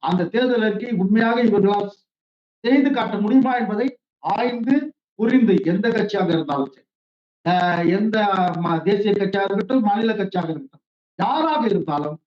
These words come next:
அவர் கொடுக்கிற தேர்தல் அறிக்கையை நீங்கள் ஒரு முழுமையாக நம்பிவிடாமல் அதை சரியாக புரிந்து கொண்டு இதை இவர்கள் சொல்வதை சாத்தியமாக செயல்படுத்துவார்களா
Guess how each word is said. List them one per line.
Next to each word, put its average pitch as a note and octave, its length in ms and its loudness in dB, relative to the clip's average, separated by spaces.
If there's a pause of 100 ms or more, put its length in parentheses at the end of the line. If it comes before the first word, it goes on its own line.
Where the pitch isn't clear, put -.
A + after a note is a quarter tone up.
(240)
அவர் E3+ 340 0
கொடுக்கிற A3+ 440 -2
தேர்தல் G#3+ 380 0
அறிக்கையை D#3+ 480 0 (480)
நீங்கள் F3 500 4 (460)
ஒரு E3+ 220 4
முழுமையாக A#3+ 600 2
நம்பிவிடாமல் E3 760 0 (400)
அதை D#3+ 200 -2 (220)
சரியாக C#4 420 0 (100)
புரிந்து D#4+ 400 2
கொண்டு F#3 320 0 (420)
இதை A3+ 280 0 (120)
இவர்கள் F#3+ 380 0
சொல்வதை A#3 380 2 (180)
சாத்தியமாக G#3 720 -2
செயல்படுத்துவார்களா E3+ 840 -2